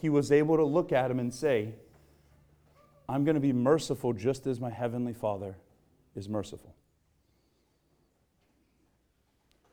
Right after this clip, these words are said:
What is that standard? "Be merciful as your heavenly Father is merciful."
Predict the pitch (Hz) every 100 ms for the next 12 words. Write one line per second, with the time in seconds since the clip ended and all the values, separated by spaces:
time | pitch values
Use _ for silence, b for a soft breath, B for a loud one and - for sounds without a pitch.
0 | _ _ _ _ _ _ _ _ 120 190
1 | 240 196 - - 143 127 - - - -
2 | _ _ _ _ _ _ 262 269 _ _
3 | _ _ _ _ _ _ 151 143 175 202
4 | 214 - 202 165 156 165 170 190 175 156
5 | 165 165 151 135 135 135 - 101 95